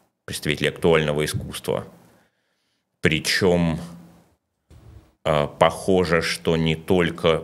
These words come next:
персонально, но и по институциям. Буквально пару дней назад был крупный о-, обыск в, э, Центре современного искусства "Гараж", который как бы самый такой, э, ну, продвинутый, скажем, э, в Москве.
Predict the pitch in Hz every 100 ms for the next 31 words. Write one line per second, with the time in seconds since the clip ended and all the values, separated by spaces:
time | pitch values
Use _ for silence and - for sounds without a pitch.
0 | - 92 87 - 90 92 85 80 78 87
1 | 87 85 87 87 - 95 - 80 - 131
2 | 240 226 - 170 175 170 - 160 160 156
3 | 151 151 139 139 131 - 143 139 139 131
4 | 135 - 127 131 - 127 117 117 123 120
5 | 117 117 117 113 113 113 107 - 104 107
6 | 110 110 110 110 110 117 - 101 107 110
7 | 101 - 101 104 98 92 90 92 - 92
8 | 90 90 - - - - - - - -
9 | - - 85 - 87 82 - - 76 78
10 | 78 78 76 73 69 - - - - -
11 | _ _ _ _ _ _ _ _ _ _
12 | _ _ - 92 - 80 87 80 80 71
13 | - 67 73 69 69 71 76 73 69 62
14 | 50 50 50 57 85 95 95 117 104